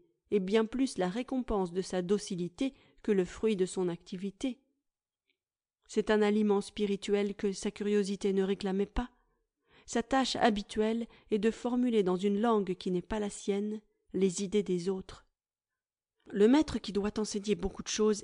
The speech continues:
est pressé. Il ne peut pas attendre que ses élèves aient vingt ans pour leur faire exprimer les idées des grandes personnes. Aussi,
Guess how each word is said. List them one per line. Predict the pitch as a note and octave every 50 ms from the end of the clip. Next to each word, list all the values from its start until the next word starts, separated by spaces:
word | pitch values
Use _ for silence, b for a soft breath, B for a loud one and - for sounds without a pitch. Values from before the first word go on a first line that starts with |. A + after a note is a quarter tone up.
| - -
est | F#3+
pressé. | - - - F3 - - - F3 E3 - _ _ _ _ _ _ _ _ _ _
Il | - A3+ A3
ne | A3 G3+
peut | G3 F#3
pas | - F#3 F#3 F3+
attendre | F3+ - - A#3 A3 F#3+ F#3
que | F3 - F#3+
ses | - - F3 F3
élèves | F#3+ G#3+ A3+ G3 F3+
aient | F3+
vingt | E3 G3 G#3 A#3 - -
ans | C#4 B3 G#3 B B B B
pour | - F#3+ G#3
leur | G3+ F#3+ F#3
faire | - - G#3+ G3
exprimer | G3 F3 - - - - F#3+ G3+ A3
les | G#3 G3 E3+ F3 G3+
idées | F#3 A3 A3+
des | F#3 F#3+
grandes | F3+ G3 F#3 F#3+ G#3 -
personnes. | - C4 - - - D4 C4 A3 F#3+ F3+ F3+ - _ _ _ _ _ _ _ _ _
Aussi, | - A#3 A3+ - - - D4+ D#4 F4